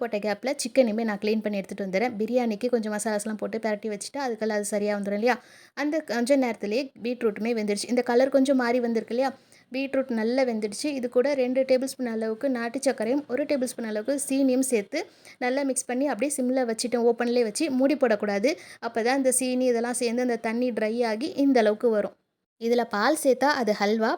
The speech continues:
பால் சேர்க்காம செஞ்சா தான் பிரியாணிக்குள்ள ஸ்வீட் பீட்ரூட் பச்சடி. So, பச்சடி சூப்பரா திக்கா அந்த ப-, அந்த ஒரு மாதிரி கன்சிஸ்டன்சி எப்படி சொல்றதுன்னா, திக்கா இருக்கும். அது செம்மையா இருக்கும் பிரியாணிக்கு தொட்டு சாப்பிட்றதுக்கு. அது காலையிலேயே ரெடி பண்ணி வச்சுட்டேன். And இஞ்சி பூண்டு பேஸ்ட் எல்லாம் இது பண்ணிட்டு, அம்மா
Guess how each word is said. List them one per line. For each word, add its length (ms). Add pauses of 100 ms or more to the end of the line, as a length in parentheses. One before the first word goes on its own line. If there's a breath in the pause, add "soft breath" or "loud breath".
பால் 240
சேர்க்காம 380
செஞ்சா 260
தான் 240
பிரியாணிக்குள்ள 600
ஸ்வீட் 380
பீட்ரூட் 400
பச்சடி. 320 (300 loud breath)
So, 160
பச்சடி 400
சூப்பரா 300 (100)
திக்கா 340
அந்த 260
ப-, 220
அந்த 240
ஒரு 140
மாதிரி 220
கன்சிஸ்டன்சி 480
எப்படி 180
சொல்றதுன்னா, 360
திக்கா 340
இருக்கும். 260
அது 120
செம்மையா 460
இருக்கும் 260
பிரியாணிக்கு 400 (120)
தொட்டு 200
சாப்பிட்றதுக்கு. 480 (160)
அது 200
காலையிலேயே 400
ரெடி 180
பண்ணி 180
வச்சுட்டேன். 400 (300 loud breath)
And 140
இஞ்சி 180
பூண்டு 240
பேஸ்ட் 240
எல்லாம் 120
இது 120
பண்ணிட்டு, 320
அம்மா 160